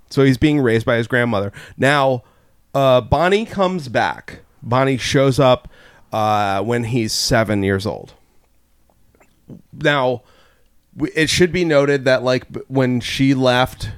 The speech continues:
she went and hooked up with an alcoholic dude. And then when she broke up with that dude, then she came back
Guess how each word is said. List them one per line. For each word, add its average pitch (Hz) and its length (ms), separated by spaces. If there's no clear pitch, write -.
she 131 540
went 120 400
and 123 480
hooked 131 340
up 123 180
with 123 200
an 113 100
alcoholic 117 560
dude. 117 340
And 117 160
then 110 240
when 110 180
she 110 320
broke 117 280
up 110 80
with 113 100
that 120 200
dude, 117 240
then 113 120
she 117 160
came 110 240
back 135 400